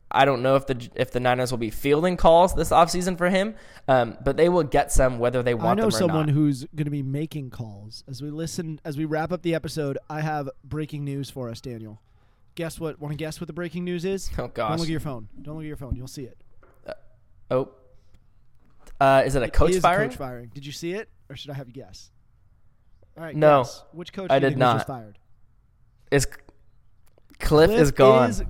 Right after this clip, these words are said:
Speaker 2: gone. Cliff Kingsbury is fired
Speaker 1: Ah,
Speaker 2: as
Speaker 1: good.
Speaker 2: the Cardinals head coach. As a forty-niners fan, I'm a little bummed. I was excited to just keep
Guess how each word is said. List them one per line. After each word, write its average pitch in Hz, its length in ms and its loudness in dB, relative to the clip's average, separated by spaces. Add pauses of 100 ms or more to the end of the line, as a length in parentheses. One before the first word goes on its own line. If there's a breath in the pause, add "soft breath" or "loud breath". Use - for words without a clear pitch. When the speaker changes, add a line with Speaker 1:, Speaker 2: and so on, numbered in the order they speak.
Speaker 2:
gone. 185 760 -2 (600)
Cliff 208 380 -10
Kingsbury 208 640 -10
is 170 120 -10
fired 175 200 2
Speaker 1:
Ah, 156 320 12
Speaker 2:
as 160 220 -2
Speaker 1:
good. 117 220 6
Speaker 2:
the 113 40 -10
Cardinals 160 300 -10
head 156 160 -12
coach. 160 400 -10 (120)
As 151 560 -8
a 143 40 -14
forty-niners 160 560 -10
fan, 185 220 -8
I'm 160 80 -8
a 143 40 -10
little 139 200 -8
bummed. 139 420 -12
I 156 80 -10
was 143 120 -10
excited 139 420 -14
to 147 60 -14
just 131 280 -16
keep 156 280 -6